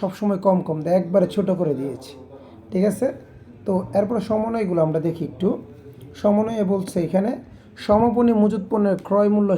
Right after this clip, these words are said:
চল্লিশ হাজার টাকা, যার বাজার মূল্য দুই হাজার টাকা বেশি, মানে ক্রয় মূল্য চল্লিশ হাজার টাকা, কিন্তু বাজার মূল্য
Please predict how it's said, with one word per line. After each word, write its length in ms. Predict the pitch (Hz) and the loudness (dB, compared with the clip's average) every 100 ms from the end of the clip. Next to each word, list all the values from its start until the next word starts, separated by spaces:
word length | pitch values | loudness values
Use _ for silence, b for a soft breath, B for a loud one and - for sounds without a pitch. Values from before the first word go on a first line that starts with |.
| - - | -2 -2
চল্লিশ 280 | 202 190 175 175 | 0 2 2 2
হাজার 180 | 185 185 | 0 0
টাকা, 200 | 202 240 269 170 | 0 0 -2 0
যার 160 | 160 160 170 | 0 2 2
বাজার 240 | 175 190 | 2 2
মূল্য 120 | 196 180 160 | 2 0 2
দুই 80 | 185 | 2
হাজার 160 | 156 156 | 2 0
টাকা 140 | 160 156 147 | 0 0 0
বেশি, 240 | 165 - - B B B B - | -2 -4 -14 B B B B -2
মানে 200 | 165 185 262 - - B _ - | 0 2 0 -2 -12 B _ 0
ক্রয় 240 | 202 220 240 | 2 4 4
মূল্য 160 | 254 247 233 | 4 2 0
চল্লিশ 240 | 214 185 180 | 0 0 0
হাজার 160 | 185 208 | 0 -2
টাকা, 140 | 220 208 | -2 -2
কিন্তু 160 | 185 170 | 0 2
বাজার 220 | 175 180 190 | 2 2 2
মূল্য 140 | 185 | 2